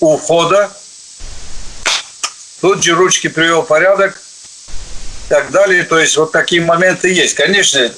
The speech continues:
ходим друг к другу, ходим однозначно, и на рынок ходим, и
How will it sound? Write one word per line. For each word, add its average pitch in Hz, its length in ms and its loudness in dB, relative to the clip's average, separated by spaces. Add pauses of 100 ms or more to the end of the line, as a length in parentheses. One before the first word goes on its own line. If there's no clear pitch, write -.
(340)
ходим 190 380 2
друг 147 240 0
к - 20 -14
другу, 170 340 0
ходим 156 440 0
однозначно, 143 760 0
и 147 200 0
на 139 160 2
рынок 185 340 0
ходим, 165 360 0 (480)
и 147 340 0